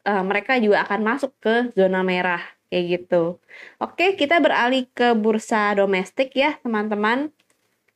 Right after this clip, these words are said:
Kemarin I H S G melemah nol koma enam puluh tujuh persen,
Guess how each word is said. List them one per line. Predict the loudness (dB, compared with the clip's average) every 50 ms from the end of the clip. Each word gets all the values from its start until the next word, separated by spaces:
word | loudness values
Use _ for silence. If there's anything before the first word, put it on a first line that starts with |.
| _ _ _ _ _ _ -8 -4
Kemarin | -2 0 2 2 2 2 2 2 -2 -4 -6 _ _ -20 -20 -20 -20 -20 -16 _ -2
I | 0 2 2 2
H | 2 0 0 0
S | -2 -4 -4 -6 -6 -2
G | 2 2 4 4 4 4 4 4 2 2 0 -2 0
melemah | 0 2 2 2 2 2 2 0 0 -2 -6 -12 -18 -14 _ -2
nol | 0 0 0 0 0
koma | -2 -2 0 0 2 0 0 0
enam | 0 -2 0 0 -2 -2
puluh | 0 2 2 4 4 2
tujuh | 2 2 0 2 4 2 2
persen, | 2 0 -4 -4 -2 -2 0 0 0 -2 -2 -4